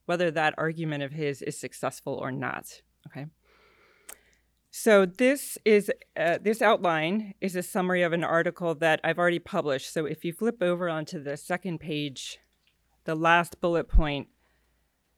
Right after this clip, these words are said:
the final two lines, you'll see the actual title of the article that's published. So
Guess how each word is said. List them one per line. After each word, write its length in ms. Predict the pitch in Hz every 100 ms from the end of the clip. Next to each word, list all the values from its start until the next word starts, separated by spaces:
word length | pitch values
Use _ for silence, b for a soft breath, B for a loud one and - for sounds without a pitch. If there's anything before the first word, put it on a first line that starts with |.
| _ _ _ _ -
the 80 | 170
final 360 | - 170 165
two 240 | 156 - 175
lines, 600 | 151 147 156 214 196 - _ _ _
you'll 160 | - 175
see 220 | - 190
the 100 | 170
actual 340 | 160 165 170 156
title 360 | - 151 156
of 120 | 147
the 120 | 139 -
article 440 | 143 151 196 190
that's 240 | 156 143
published. 640 | - - 131 123 131 - -
So 380 | - 156 147